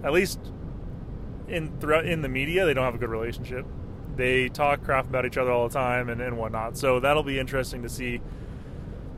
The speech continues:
if they can, you know, bury the hatchet and whatnot. And also inter-, interesting to see if, if Russell Westbrook sticks around. Now, a lot of people are saying that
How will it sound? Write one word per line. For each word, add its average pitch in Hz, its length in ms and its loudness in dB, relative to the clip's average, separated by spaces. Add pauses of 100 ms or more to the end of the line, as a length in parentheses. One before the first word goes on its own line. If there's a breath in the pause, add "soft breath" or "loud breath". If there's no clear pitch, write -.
(280)
if 175 140 2
they 196 160 4
can, 175 240 -2
you 151 100 0
know, 143 100 2
bury 135 280 4
the 127 80 2
hatchet 135 400 2
and 131 80 -6
whatnot. 131 340 0 (340)
And 262 240 4
also 240 280 8
inter-, 208 180 -2
interesting 190 460 2
to 165 80 -4
see 190 220 -2
if, 165 300 4 (1500)
if 156 220 0
Russell 147 260 0
Westbrook 151 300 0
sticks - 240 -4
around. 139 280 0
Now, 139 300 2 (1040)
a 160 60 -2
lot 151 180 10
of 160 80 2
people 156 240 0
are 143 80 4
saying 139 540 0
that 127 320 2